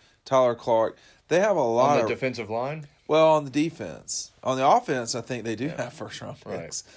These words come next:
Speaker 1: But, um,
Speaker 2: So next year on defense, you're
Speaker 1: Well,
Speaker 2: not
Speaker 1: and
Speaker 2: sure.
Speaker 1: I,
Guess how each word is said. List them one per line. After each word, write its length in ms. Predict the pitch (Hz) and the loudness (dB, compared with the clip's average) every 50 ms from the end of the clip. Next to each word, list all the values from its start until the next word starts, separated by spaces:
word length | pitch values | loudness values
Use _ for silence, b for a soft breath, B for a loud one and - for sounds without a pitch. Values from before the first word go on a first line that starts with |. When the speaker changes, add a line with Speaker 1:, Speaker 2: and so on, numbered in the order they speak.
| B B B B _ | B B B B _
Speaker 1:
But, 300 | 139 135 123 113 - 107 | 4 4 4 2 0 -2
um, 400 | 120 120 117 113 110 101 101 98 | -2 -2 -2 -2 -4 -6 -8 -6
Speaker 2:
So 140 | 92 - | -6 -6
next 500 | 117 110 110 117 123 135 135 - - - | -6 -6 -4 -2 -2 -2 -2 -4 -10 -8
year 140 | 131 120 113 | -6 -4 -2
on 200 | 107 107 107 104 101 | 0 0 -2 -2 -6
defense, 640 | 113 113 110 101 - 104 95 90 80 78 - - | -8 -8 -8 -8 -8 -8 -8 -8 -10 -12 -14 -6
you're 100 | 110 151 | 4 6
Speaker 1:
Well, 260 | 185 196 - - 180 185 | 8 8 8 8 6 6
Speaker 2:
not 120 | 196 208 | 6 6
Speaker 1:
and 80 | 226 - | 6 4
Speaker 2:
sure. 100 | 135 151 | 4 6
Speaker 1:
I, 140 | 170 185 | 6 6